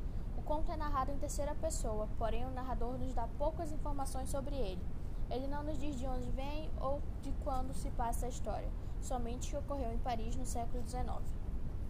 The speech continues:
A descoberta do assassinato acontece quando Mo-, Dupin e o narrador estavam caminhando pela rua e se deparam com a notícia nos jornais sobre um assassinato duplo com extrema brutalidade. E sem razão aparente,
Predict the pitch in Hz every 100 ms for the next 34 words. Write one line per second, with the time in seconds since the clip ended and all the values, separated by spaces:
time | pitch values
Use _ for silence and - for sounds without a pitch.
0 | - - - - - - - 269 294 339
1 | 320 349 381 349 - - - 269 269 254
2 | 247 247 240 247 - 226 226 226 233 156
3 | - - 254 302 - 339 349 - - -
4 | 247 233 240 208 240 - 254 240 247 -
5 | 302 330 277 247 254 302 240 240 240 226
6 | 247 - - 214 277 - 220 220 240 262
7 | 247 247 - - 247 233 247 247 196 196
8 | - - - - - 262 233 254 262 277
9 | 262 277 277 302 320 262 277 - 254 262
10 | - 254 254 185 269 - 175 135 104 -
11 | - - - - - - - 247 330 349
12 | 311 262 214 - 208 233 240